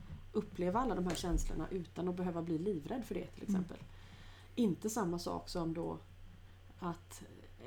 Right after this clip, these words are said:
Speaker 1: en, en teknik för att inte behöva känna.
Speaker 2: Nej.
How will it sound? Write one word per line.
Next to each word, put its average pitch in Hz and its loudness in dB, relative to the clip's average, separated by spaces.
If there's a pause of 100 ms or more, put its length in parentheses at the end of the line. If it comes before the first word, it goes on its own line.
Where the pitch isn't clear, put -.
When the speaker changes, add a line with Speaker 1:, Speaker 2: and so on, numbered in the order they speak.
(120)
Speaker 1:
en, 190 2
en 180 6
teknik 180 2
för 175 -2
att 170 0
inte 170 2
behöva 170 0
känna. 202 0 (240)
Speaker 2:
Nej. 175 2